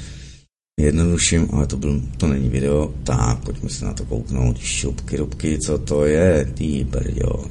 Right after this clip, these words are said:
to jsou laufy. Takže s Prometeovým ohněm. Toto je, dámy a pánové, co vidíte na Odyssey na videu, systém nejnovější protivzdušný S pět set, který prošel antihypersonickou zkouškou.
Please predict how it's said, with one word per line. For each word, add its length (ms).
to 140
jsou 320
laufy. 520
Takže 280
s 60
Prometeovým 840
ohněm. 500
Toto 300
je, 120
dámy 280
a 60
pánové, 400
co 120
vidíte 360
na 120
Odyssey 380
na 60
videu, 300
systém 600
nejnovější 840
protivzdušný 1200
S 300
pět 320
set, 300
který 340
prošel 560
antihypersonickou 1700
zkouškou. 840